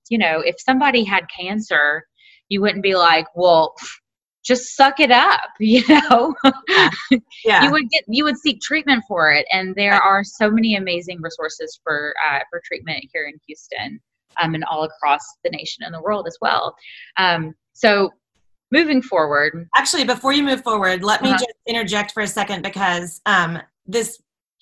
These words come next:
Speaker 2: so we're recording this during the great pandemic of twenty twenty.
Speaker 1: Yeah.
Speaker 2: We're not able to get into our, um,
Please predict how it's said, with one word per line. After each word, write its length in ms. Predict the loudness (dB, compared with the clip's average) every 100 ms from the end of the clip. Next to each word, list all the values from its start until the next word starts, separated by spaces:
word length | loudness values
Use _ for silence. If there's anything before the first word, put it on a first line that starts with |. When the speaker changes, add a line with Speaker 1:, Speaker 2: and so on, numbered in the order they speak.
| _ -10
Speaker 2:
so 120 | -4
we're 200 | -2 -2
recording 560 | -2 -2 0 0 0 0
this 220 | -2 -2
during 440 | -2 0 0 -2
the 100 | -2
great 400 | -4 -2 -2 -2 -6
pandemic 560 | -4 0 2 2 0
of 120 | -6 -12
twenty 420 | -10 -6 -4 -4
twenty. 520 | -4 0 0 0 -4 -8 -20 0
Speaker 1:
Yeah. 360 | 4 6 6 2
Speaker 2:
We're 80 |
not 260 | 0 0 2
able 220 | 4 2
to 120 | 0
get 160 | -2 -2
into 400 | -2 -2 0 2
our, 440 | 4 6 4 2 2
um, 460 | 2 4 0 -4